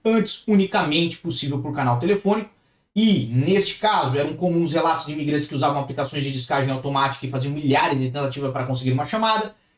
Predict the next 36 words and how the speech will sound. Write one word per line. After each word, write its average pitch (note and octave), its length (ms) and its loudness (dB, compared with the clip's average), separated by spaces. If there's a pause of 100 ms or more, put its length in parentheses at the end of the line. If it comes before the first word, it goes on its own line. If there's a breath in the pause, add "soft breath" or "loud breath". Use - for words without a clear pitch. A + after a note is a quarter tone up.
E G3 100 2
a F#3+ 80 2
questão F#3+ 300 0
central F#3 420 2
era, - 300 0 (680)
e F#3+ 140 4
ainda F#3 200 2
continua F#3+ 360 2
a - 40 -2
ser, F3 380 2 (260)
a D#3+ 240 0
falta E3 600 0
de C#3 100 0
abertura C3+ 600 0
de - 80 -2
vagas A2 460 0
para A2 220 -2
o - 40 -10
procedimento. A#2 640 -4 (340)
Então, A3+ 600 2 (960)
de A3+ 140 4
novo, G#3+ 420 4 (340)
vem E3+ 260 -4
aquele F3 260 0
ponto, B2+ 420 -2 (180)
né? D#3+ 280 -6 (640)
Temos F#3 320 4
um E3+ 80 4
sistema E3+ 360 0
novo, B3+ 420 4
não F#3+ 340 4
está E3 260 0
implementado, E3 840 0
logo F#3 420 2
não F3 240 2
funciona. D#3+ 640 -2